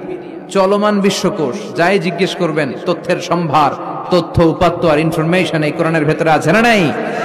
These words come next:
মানব সমস্যার সব সমাধান আছে। এজন্য এই বইটাকে বলা হয় the problem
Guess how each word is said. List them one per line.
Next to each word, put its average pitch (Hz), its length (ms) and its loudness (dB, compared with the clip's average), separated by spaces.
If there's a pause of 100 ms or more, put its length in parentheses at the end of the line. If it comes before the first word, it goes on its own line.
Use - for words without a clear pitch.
(520)
মানব 147 220 -4 (100)
সমস্যার 147 360 -4
সব 160 320 0
সমাধান 131 400 0
আছে। 98 260 -8 (400)
এজন্য 151 240 -2
এই 180 60 0
বইটাকে 180 400 -2
বলা 170 240 0
হয় 156 200 0
the 147 100 0 (120)
problem 165 360 -2